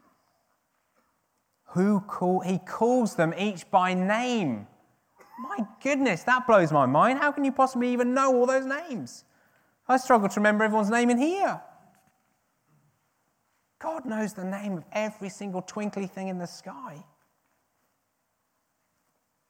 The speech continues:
And not one of them is missing because of his be-,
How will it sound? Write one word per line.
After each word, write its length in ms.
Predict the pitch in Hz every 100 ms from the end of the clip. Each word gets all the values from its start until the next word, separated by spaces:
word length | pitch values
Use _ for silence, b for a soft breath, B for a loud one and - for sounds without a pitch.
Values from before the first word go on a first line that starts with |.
| _ _ _ _
And 220 | 147 151
not 220 | 160 180 147
one 360 | 147 175 202
of 180 | 190 147
them 220 | 110 110
is 140 | 120 120
missing 500 | 151 165 - 117 101
because 460 | 107 - - 156
of 120 | 127
his 180 | 117 120
be-, 220 | - 113